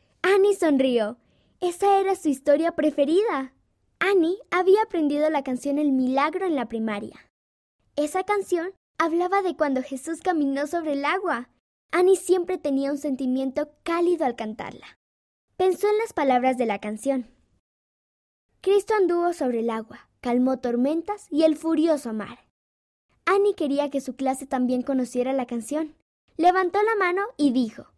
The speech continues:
"Conozco una canción sobre eso". Su maestra sonrió. Le pidió a Annie que la compartiera al día siguiente en clase. Annie estaba entusiasmada cuando llegó a casa.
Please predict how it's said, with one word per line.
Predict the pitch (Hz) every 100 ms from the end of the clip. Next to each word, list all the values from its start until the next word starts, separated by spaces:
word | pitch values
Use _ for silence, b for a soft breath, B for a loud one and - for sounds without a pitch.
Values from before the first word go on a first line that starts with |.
| _ _ _ _
"Conozco | 381 381 427 403 427
una | 403
canción | 349 269 277 277 277
sobre | 311 277 285 359
eso". | - 277 240 _ _ _ _ _ _ _
Su | - 277
maestra | 254 233 240 240 269
sonrió. | 269 240 233 262 302 - _ _ _ _
Le | 330 370
pidió | 381 359 415
a | 440 302
Annie | 320
que | 339 320
la | 262
compartiera | 269 247 254 254 302 320 320
al | 285
día | 320 320
siguiente | 285 247 311 330 403 381
en | 247
clase. | 220 240 185 - - _ _ _ _ _ _ _
Annie | 359 392 415
estaba | 427 370 339 339
entusiasmada | 320 285 277 247 269 302 330 359
cuando | 311 277
llegó | 269 254 247 302
a | 311
casa. | - 349 415 285 240